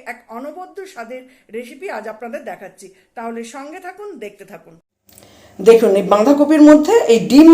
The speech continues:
দিয়ে কত সুন্দর একটা রান্না আজকে আমি করব।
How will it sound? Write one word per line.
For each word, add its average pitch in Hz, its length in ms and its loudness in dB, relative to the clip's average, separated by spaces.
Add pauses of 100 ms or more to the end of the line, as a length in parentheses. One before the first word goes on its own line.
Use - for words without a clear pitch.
দিয়ে 262 160 6 (340)
কত 214 140 6 (160)
সুন্দর 262 240 6 (100)
একটা 262 220 2
রান্না 208 320 2
আজকে - 220 -6
আমি 262 100 2 (120)
করব। 165 180 -2